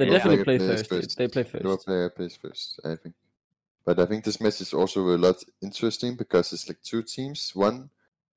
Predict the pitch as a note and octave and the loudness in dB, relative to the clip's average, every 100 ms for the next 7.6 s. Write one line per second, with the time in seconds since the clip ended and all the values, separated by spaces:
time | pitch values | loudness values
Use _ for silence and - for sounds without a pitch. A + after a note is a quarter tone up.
0 | - E2+ D2+ A2 - B2 B2 C3 A2+ - | -4 4 6 6 2 -4 -4 -4 -10 -2
1 | G2 G2 G2+ G2 - G2+ G#2+ - - - | 0 2 2 4 4 2 0 -2 -6 -4
2 | A2+ - B2+ F2+ F#2 F#2+ - F#2 F2+ - | -4 -4 -6 -2 -2 -2 -2 0 0 -2
3 | - _ _ _ F2 D#2+ F2 F2+ F#2+ F#2 | -8 _ _ _ -2 0 2 2 0 -10
4 | _ _ E2+ D#2 D2 C#2+ C#2+ - - E2 | _ _ -4 -2 -4 -8 -12 -10 -2 2
5 | D#2+ D#2+ C#2 - - - E2 A#2+ A2 E2 | 2 0 -4 -10 -8 -2 0 0 0 2
6 | A#2+ B2 A#2+ - A2+ A2 G#2+ A2+ - - | 2 4 0 -2 -4 -4 -2 -4 -4 -8
7 | - - _ F2+ F#2 | -8 -12 _ 0 0